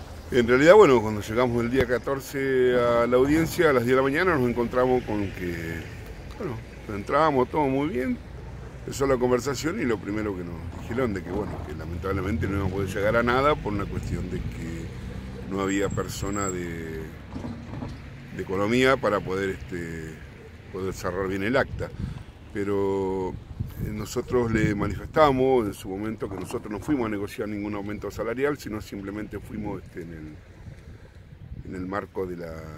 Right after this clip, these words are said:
de la, de la conciliación obligatoria y, y lo que queríamos nosotros es elaborar un acta para dejar corroborado en el mismo, en el lugar donde se iban a sacar el,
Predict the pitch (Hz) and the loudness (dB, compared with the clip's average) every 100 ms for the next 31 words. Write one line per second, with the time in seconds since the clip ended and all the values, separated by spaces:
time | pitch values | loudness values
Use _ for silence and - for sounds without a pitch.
0 | 80 80 80 78 76 76 - - - - | -10 -10 -8 -10 -10 -12 -12 -16 -18 -20
1 | - - - - - 92 95 95 85 95 | -20 -20 -20 -20 -12 -6 -6 -6 -8 -6
2 | 95 110 110 113 117 160 165 190 214 156 | -4 -2 0 0 4 6 6 6 6 4
3 | 110 104 98 98 95 - - - 104 98 | 2 -2 -4 -6 -8 -14 -14 -12 -8 -6
4 | 98 101 107 120 117 120 123 131 139 110 | -6 -6 -4 -2 0 -2 -4 -4 -2 -2
5 | 107 110 117 123 139 - - 180 - 107 | -2 0 0 0 -2 -2 -4 -4 -2 -4
6 | 98 104 107 107 101 104 107 117 127 135 | -4 -4 -6 -4 -2 0 2 4 6 8
7 | 143 120 107 104 104 117 123 131 156 165 | 8 6 2 -2 -2 -2 -2 -2 -4 -6
8 | - - - - - - 98 101 98 107 | -14 -20 -20 -20 -16 -10 -4 -2 -2 0
9 | 120 131 135 117 - 123 120 123 110 120 | 2 4 2 0 -2 -2 -2 -4 -6 -4
10 | 117 107 | -4 -4